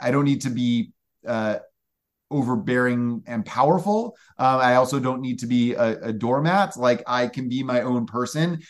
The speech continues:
And, uh, right, and Barbie too, right? Like, like, I don't need to be stereotypically beautiful. I don't, I can embrace cellulite. I can embrace,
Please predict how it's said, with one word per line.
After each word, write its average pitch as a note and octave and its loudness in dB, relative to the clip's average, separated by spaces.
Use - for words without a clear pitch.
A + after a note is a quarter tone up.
And, B2 0
uh, B2 0
right, B2 4
and A#2+ -4
Barbie C#3 4
too, E3 4
right? B2 4
Like, B2+ 0
like, B2+ 0
I C3+ 2
don't D3 2
need C3+ -2
to C3+ -4
be B2+ 0
stereotypically C#3+ 2
beautiful. E3 4
I D3+ 4
don't, C#3 -4
I C3+ 0
can C#3 -6
embrace C#3+ -2
cellulite. D#3+ 2
I C3 0
can C3 -6
embrace, C3 -2